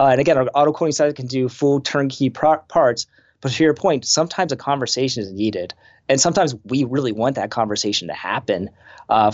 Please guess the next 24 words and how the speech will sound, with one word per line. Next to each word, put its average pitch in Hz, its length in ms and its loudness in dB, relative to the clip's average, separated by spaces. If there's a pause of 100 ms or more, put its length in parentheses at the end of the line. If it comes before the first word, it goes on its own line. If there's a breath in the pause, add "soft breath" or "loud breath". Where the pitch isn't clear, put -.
especially 143 480 2
when 123 140 0
you 117 80 -4
have 117 240 -2
that 95 220 -4
volume, 113 600 0
uh, 104 580 0
volume 113 380 2
work, 117 300 2 (340 loud breath)
because 123 260 2
there's 117 180 2
little 131 380 4
nuances, 131 560 2
even, 123 260 2
uh, 113 140 -2
design 113 380 2
for 117 120 -4
manufacturability 110 1160 2
requirements. 107 760 2
Um, 101 320 2
and 107 240 0
like 110 180 0
I - 20 0
said, 110 180 0